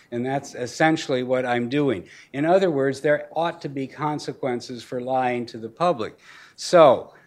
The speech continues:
uh, the regulatory cost is a whole another issue. That has to be fought out on its own terrain. It's just as deadly in some instances as, uh, the budget, but I'm talking about the fiscal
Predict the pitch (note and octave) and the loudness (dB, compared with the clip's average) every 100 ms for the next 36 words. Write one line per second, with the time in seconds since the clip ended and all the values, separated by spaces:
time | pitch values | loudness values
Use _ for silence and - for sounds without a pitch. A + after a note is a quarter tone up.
0 | - C#3 C3+ - - C3+ E3 G#3+ A3 G3 | -6 -2 -2 -2 -4 0 2 2 2 2
1 | E3 - D#3 C#3 C3+ C3 - A#2+ B2+ C3+ | 0 0 2 4 2 -2 -2 0 0 -2
2 | F3 D#3+ E3 C#3+ E3+ E3+ E3+ C#3 D3 E3 | -2 0 0 4 6 6 2 -2 2 2
3 | D#3+ D3 D#3+ E3+ C3 A2+ D3+ F3 F3 E3 | 2 2 2 0 -4 -4 -2 0 -2 -2
4 | D3 C3+ A#2+ D#3 D3 D3 C#3 C#3 B2+ C3 | -6 -8 -4 2 4 4 2 2 0 -4
5 | B2+ A#2+ C3 C#3+ D#3 D#3 D3+ - C#3 C3 | -4 -6 -4 0 2 2 0 -2 -2 0
6 | A#2 B2+ C3+ - - B2 - - D#3+ E3 | 0 -2 -6 -12 -16 -16 -10 0 2 2
7 | - B2 A2+ C3 D3 C#3+ C3+ C#3 A#2 A#2 | -4 -8 -2 2 2 0 -4 -4 -8 -6
8 | D3+ D3+ D3 C3 A#2+ C3+ B2 C3+ C3 A#2+ | -2 0 0 -4 -6 -8 -8 -6 -6 -8
9 | - B2+ B2+ A2+ - C3 B2 A2+ A2+ C#3 | -6 -2 -2 -4 -4 -4 -4 -6 0 4
10 | E3+ C#3 C#3 C#3+ E3 F3+ F3 E3 E3 C#3+ | 4 2 -4 0 0 0 -2 -2 -4 -2
11 | C#3+ C#3+ C3 - E3+ - D3 C3+ | -4 -4 -8 -4 -4 -4 -6 -6